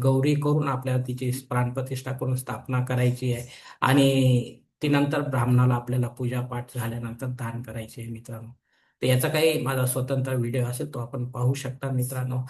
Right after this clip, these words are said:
पण सर्वसामान्यांसाठी हा, अ, पूजाविधी नाही, मित्रांनो, हे लक्षात घ्या. मित्रांनो, हरतालिका संबंधी माझे काही स्वतंत्र व्हिडिओ, तेही आपण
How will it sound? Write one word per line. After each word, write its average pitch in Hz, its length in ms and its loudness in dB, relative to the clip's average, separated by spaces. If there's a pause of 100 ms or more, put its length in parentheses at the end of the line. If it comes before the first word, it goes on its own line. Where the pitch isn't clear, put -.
(200)
पण 147 100 2
सर्वसामान्यांसाठी 131 1000 2
हा, 120 360 -2 (420)
अ, 117 220 0
पूजाविधी 131 640 6
नाही, 120 320 2
मित्रांनो, 113 460 -10
हे 127 160 -2
लक्षात 123 400 -6
घ्या. 117 160 -6 (760)
मित्रांनो, 165 320 4
हरतालिका 147 680 2
संबंधी 127 680 0
माझे 120 320 -4
काही 120 220 -4
स्वतंत्र 139 500 -4
व्हिडिओ, 127 240 2 (120)
तेही 127 240 4
आपण 120 460 -4